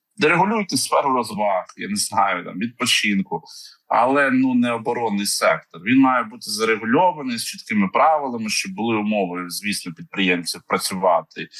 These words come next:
і якомога більше, щоб їх було. Ну, тому що це питання нашої обороноздатності, тобто треба створювати ці умови. Але, але це не означає, що лайно можна продавати.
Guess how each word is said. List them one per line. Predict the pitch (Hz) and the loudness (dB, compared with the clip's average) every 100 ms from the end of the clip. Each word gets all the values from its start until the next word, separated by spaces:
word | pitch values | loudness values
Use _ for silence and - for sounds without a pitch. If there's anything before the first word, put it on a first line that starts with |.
| - - | -20 -4
і | 95 | -2
якомога | 104 110 120 - 101 | 0 4 4 2 -4
більше, | 90 101 92 104 | 0 0 0 -4
щоб | - - | -8 -8
їх | 110 117 | -10 -6
було. | 123 123 120 _ _ - _ - | -4 -4 -6 _ _ -20 _ 0
Ну, | 95 98 | 0 0
тому | 101 95 | -2 0
що | - - | -2 -4
це | - 104 | -2 -2
питання | 95 92 98 | 0 0 0
нашої | 92 90 98 | 0 -6 -6
обороноздатності, | 92 95 85 85 78 87 - 92 | -6 -6 -2 0 0 -2 -8 -8
тобто | 92 - | -10 -8
треба | 90 107 101 | -2 0 0
створювати | - 98 92 87 | -2 -4 -4 -4
ці | - 104 | -4 -2
умови. | 92 90 85 - _ - - _ _ | 0 0 -2 -10 _ -20 -20 _ _
Але, | - 113 113 117 113 123 | 0 2 2 0 0 -2
але | 120 123 123 | 0 0 -2
це | - 135 | 0 0
не | 123 | 0
означає, | 123 127 131 143 113 | -2 -4 -2 0 0
що | - 113 | -4 -4
лайно | 127 139 90 | -2 -2 -2
можна | 85 - - | -6 -14 -14
продавати. | 92 90 85 82 - | -6 -2 0 -2 -4